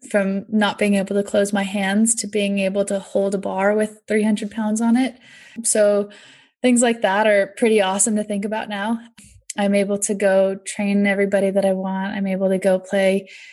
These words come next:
you know, w-, coaching tennis. I'm able to go play all day and hold a racket and, you know, not be in pain by the end of it. So I, my health is thriving and I'm so happy about it.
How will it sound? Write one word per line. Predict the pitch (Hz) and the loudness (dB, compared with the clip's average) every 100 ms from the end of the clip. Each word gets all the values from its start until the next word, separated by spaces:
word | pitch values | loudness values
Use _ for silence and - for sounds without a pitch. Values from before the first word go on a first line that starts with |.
| - | -12
you | - | -2
know, | 185 185 - | 0 0 -2
w-, | 208 - - | -6 -4 -2
coaching | 202 202 202 | -2 0 -2
tennis. | 196 190 190 - | 0 -2 0 -2
I'm | 190 | -2
able | 190 196 | -2 -2
to | 196 | 0
go | 196 | -2
play | 190 190 | -2 -4
all | 190 190 | -2 -2
day | 185 185 190 196 - _ - | -2 -2 -2 -2 -6 _ -6
and | 190 190 196 | -2 0 -2
hold | - 208 196 | -2 0 2
a | 190 | 2
racket | 185 185 208 196 196 - | 0 0 0 2 0 0
and, | 208 190 196 202 - - - - - | 0 2 0 -2 -10 -20 -20 -14 -2
you | 196 | 0
know, | 190 | 2
not | 185 185 | 0 -2
be | - 190 | -2 0
in | 190 | 0
pain | - 190 185 196 | -4 -4 -2 -2
by | 196 | -2
the | 196 | 0
end | 196 | 0
of | 208 | 0
it. | 220 226 | -2 -4
So | - 190 190 - - - - - | 0 2 0 -2 -20 -20 -20 -10
I, | 202 196 - | -4 -4 -4
my | 202 | -6
health | - 214 214 | -2 0 2
is | 208 - - | 0 0 0
thriving | 180 180 175 180 180 _ - | 2 2 0 -4 -10 _ -6
and | 185 | -4
I'm | 185 202 - | -2 -4 -2
so | - 185 | 0 0
happy | 175 175 180 | -2 -6 -6
about | 180 175 | -4 -2
it. | - | -4